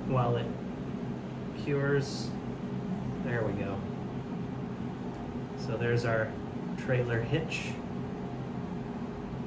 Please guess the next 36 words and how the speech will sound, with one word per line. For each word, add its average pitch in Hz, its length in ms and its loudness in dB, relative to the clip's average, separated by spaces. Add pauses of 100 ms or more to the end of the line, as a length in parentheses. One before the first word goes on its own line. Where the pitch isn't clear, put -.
(2250)
And 113 160 2
that's 160 200 4
one 160 220 4
side 175 340 2
completely 139 500 8
done, 139 420 6 (560)
and 123 160 6
the 120 60 4
back 147 320 6 (180)
completely 131 460 6
done. 143 440 6 (600)
So - 140 2
I 135 80 6
can 131 120 8
flip 170 260 4
it 147 80 6
over 151 460 8 (300)
and 120 180 6
do 127 200 8
the 117 240 6 (240)
other 127 240 6
side 131 360 6
here 113 180 4
real 104 280 2
quick 170 200 2
so - 140 -2
you 123 80 2
can 127 160 0
see. - 180 0
Oh, 214 140 6
I, - 200 2 (160)
I 151 60 6
almost 180 300 4
forgot 139 380 2
the, 131 180 6
um, 120 260 4